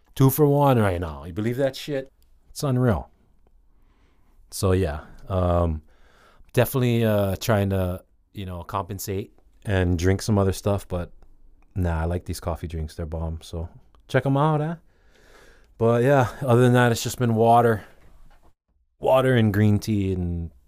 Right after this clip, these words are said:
throat coat and stuff. But yeah, so far so good. So anyway, wish me luck and keep it going. Um, one week down, three to go.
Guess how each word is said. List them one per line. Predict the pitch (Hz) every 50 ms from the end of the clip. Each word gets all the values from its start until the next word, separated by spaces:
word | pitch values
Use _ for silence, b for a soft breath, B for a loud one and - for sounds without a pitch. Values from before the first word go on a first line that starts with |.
| _ _ -
throat | 95 82 85 -
coat | - - 87 87 - -
and | 87 82
stuff. | - - - 87 - - -
But | - - - - _ b b b b b b b b b b b b b b b b b
yeah, | b 113 107 110
so | 110 - - 113
far | 110 - 123 120 -
so | - - 123 113
good. | 98 104 104 95 87 80
So | - - 107 104 101 101 98 101
anyway, | 107 113 127 131 120 117 113 117 107 -
wish | 127 120 -
me | 143 135
luck | 131 135 139 135 - - -
and | 123 110
keep | - 139 127 139
it | 127
going. | 127 117 113 110 113 120 120 - _ - - _
Um, | - 107 104 101 98 98 98 95 92 92
one | 92 101 107 110
week | 117 123 117 -
down, | - 110 104 104 107 107 107
three | 110 - 101 104 110
to | 110 120
go. | 104 98 95 92 95 95 92